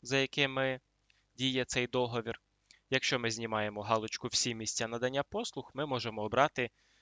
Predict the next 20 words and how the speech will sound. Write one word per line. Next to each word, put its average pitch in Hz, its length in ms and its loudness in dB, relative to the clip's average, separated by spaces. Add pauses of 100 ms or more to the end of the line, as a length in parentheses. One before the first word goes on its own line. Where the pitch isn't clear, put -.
(140)
конкретні 131 600 4
місця 104 340 -4
надання 110 360 -4
послуг, 127 420 -4
за 107 120 -2
якими 117 400 -2
діє 110 280 -2
договір 113 460 -2
на 101 100 -6
даний 101 260 -4
пакет. - 440 -8 (1600)
І 143 120 6
нижче 156 360 4
для 139 180 6
п'ятдесят 131 520 2
четвертого 131 680 0
пакету, 113 420 0
тобто 117 300 -2
амбулаторна 113 680 -2
реабілітація, 123 760 2